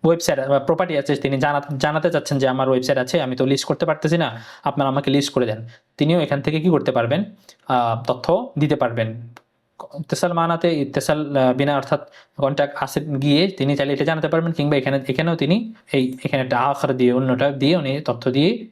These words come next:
সকল তথ্য দিয়ে উনি চাইলে জানাতে পারবেন। এই ওয়েবসাইটটা আসলে অনেক গুরুত্বপূর্ণ এই জন্যে যে বর্তমান রিয়েল এস্টেট যেসব,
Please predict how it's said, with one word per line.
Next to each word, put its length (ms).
সকল 220
তথ্য 240
দিয়ে 120
উনি 120
চাইলে 180
জানাতে 300
পারবেন। 440
এই 180
ওয়েবসাইটটা 720
আসলে 280
অনেক 420
গুরুত্বপূর্ণ 600
এই 100
জন্যে 260
যে 360
বর্তমান 520
রিয়েল 220
এস্টেট 480
যেসব, 320